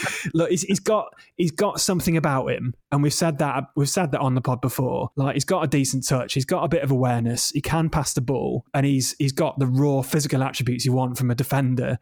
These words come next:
And he sort of leads by example in the way that he heads it and kicks it, and, uh, and as I said, throws himself in front of everything. Basically, I'm not gonna say that he's perfect, he has made mistakes this season, like, got sent off against Torquay,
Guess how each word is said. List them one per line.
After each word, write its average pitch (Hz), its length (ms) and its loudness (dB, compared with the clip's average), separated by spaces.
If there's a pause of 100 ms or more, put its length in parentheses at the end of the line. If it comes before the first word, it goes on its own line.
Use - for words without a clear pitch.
(120)
And 135 80 4
he 131 40 4
sort 131 200 0
of 127 60 4
leads 143 260 2
by 131 180 0
example 131 460 0
in 117 80 0
the 120 80 0
way 123 180 0
that 123 120 -2
he 127 80 -4
heads 127 280 -2
it 127 80 -2
and 127 100 -4
kicks - 360 -2
it, 123 180 0 (160)
and, 123 400 0
uh, 127 380 2
and 131 160 0
as 127 100 2
I 131 60 2
said, 127 260 0
throws 147 320 2
himself 131 480 0
in 131 160 2
front 135 160 0
of 127 60 2
everything. 123 580 -2
Basically, 123 460 0 (340)
I'm 226 100 0
not 240 140 2
gonna 147 160 2
say 135 180 0
that 127 60 0
he's 127 140 -4
perfect, - 580 0 (360)
he 175 100 2
has 180 240 0
made 123 200 2
mistakes - 720 -4
this 131 180 0
season, 131 420 0
like, 143 240 0
got 156 180 0
sent 143 180 -2
off 151 160 0
against 143 260 -2
Torquay, 170 640 0